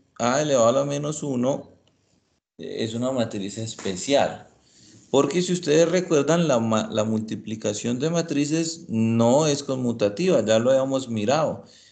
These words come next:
que si yo volteo las matrices no da lo mismo. Sin embargo, con la matriz inversa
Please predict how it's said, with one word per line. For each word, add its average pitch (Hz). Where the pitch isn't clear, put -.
que 113
si 107
yo 107
volteo 117
las 131
matrices 127
no 117
da 107
lo 107
mismo. 151
Sin 170
embargo, 139
con 123
la 113
matriz 107
inversa 147